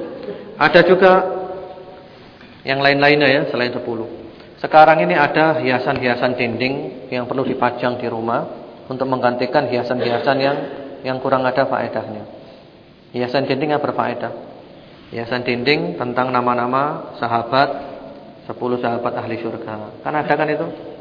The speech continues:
Nah, itu bagus. Dibeli, kasih figura, dipajang di rumah. Hiasan sekaligus juga pelajaran.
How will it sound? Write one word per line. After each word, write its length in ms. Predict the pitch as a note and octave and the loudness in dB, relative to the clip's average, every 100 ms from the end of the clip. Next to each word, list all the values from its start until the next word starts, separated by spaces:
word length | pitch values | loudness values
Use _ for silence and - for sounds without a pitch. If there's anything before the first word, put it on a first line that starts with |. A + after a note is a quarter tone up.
| - - - | -18 -20 -16
Nah, 80 | - | -8
itu 160 | C3+ D#3 | -6 -2
bagus. 360 | D#3 D#3+ E3 E3 - - - - - | 0 0 -4 -6 -12 -16 -18 -20 -20
Dibeli, 560 | B2+ - A#2 C3 D3+ | -12 -8 -2 -2 -2
kasih 240 | A#2+ A#2+ A2+ | -6 -6 -8
figura, 640 | A#2+ B2 A#2 C#3 D#3+ - - | -6 -4 0 0 0 -6 -10
dipajang 480 | A#2 B2 - B2+ A#2 | -4 -4 -4 -6 -6
di 80 | A2 | -8
rumah. 320 | A2+ A2 G#2+ - - - - - - - - | -10 -12 -14 -18 -20 -20 -20 -20 -20 -18 -2
Hiasan 480 | C#3 C#3 C3+ F#3 F3 | 4 6 6 4 4
sekaligus 480 | E3+ D3 D3 D#3+ | 4 4 4 2
juga 320 | C#3 C3+ D3+ F3+ - - - - | 2 2 2 2 -4 -8 -12 -10
pelajaran. 560 | B2 A#2 - G#2 G#2 | -6 -6 -6 -8 -10